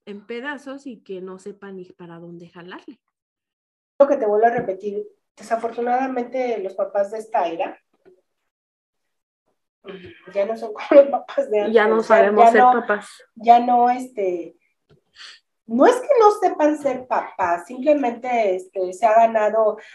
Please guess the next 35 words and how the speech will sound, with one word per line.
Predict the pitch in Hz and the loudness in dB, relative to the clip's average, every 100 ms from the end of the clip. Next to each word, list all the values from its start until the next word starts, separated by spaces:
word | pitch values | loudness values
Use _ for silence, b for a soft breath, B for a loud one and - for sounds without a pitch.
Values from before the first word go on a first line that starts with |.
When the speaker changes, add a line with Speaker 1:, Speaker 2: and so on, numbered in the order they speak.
| B 233 | B -2
Speaker 2:
ha | |
ganado | 240 254 240 233 | 2 4 4 4
mala | 214 208 214 | 2 0 -2
tecnología. | 196 170 170 - - 180 - - | -6 -6 -8 -12 -12 -14 -14 -14
De-, | 208 233 _ | -14 -16 _
desafortunadamente. | 202 226 226 226 226 233 233 240 226 202 196 160 B B B B | -8 -4 -2 -4 -6 -2 0 0 0 -4 -6 -12 B B B B
Antes | 247 254 285 | 0 0 0
era, | 269 247 254 - _ - | 4 4 4 -6 _ -6
antes | 247 254 254 254 | -6 -2 -4 -2
era | 240 226 226 | 2 2 2
porque | 226 214 | -8 -8
trabajabas, | 180 160 - - 208 180 170 220 | -4 -4 -4 -4 -2 0 -4 0
ahora | 202 220 185 | 2 2 0
no. | 202 208 190 175 | 0 0 0 -2
Es, | 202 214 _ | -6 -10 _
eh, | 214 - | -14 -10
ahora | 214 214 226 233 | 0 2 4 2
es | 226 226 | -2 -6
porque | 220 208 196 180 b b b _ | -14 -8 -8 -8 b b b _
los | 220 | 2
papás | 226 226 240 | 4 4 2
están | 262 247 233 | -2 -2 0
ocupados | 240 240 214 208 220 214 | -2 -2 2 4 4 0
más | 208 202 208 - - | -2 -2 -4 -10 -10
en | 196 190 | -4 0
ver | 196 190 | 0 -2
qué | 202 | -2
ha | 190 | -2
pasado | 202 202 208 196 | -4 -8 -6 -4
en | 185 185 | -6 -4
Facebook, | 196 185 - 180 180 | -2 -2 -4 -8 -10
en | 180 - | -14 -12
TikTok, | 185 - - - 277 | -14 -6 -4 -4 -4
en | 170 | -4
Instagram, | 175 180 - 175 170 175 | -4 -6 -6 -6 -6 -8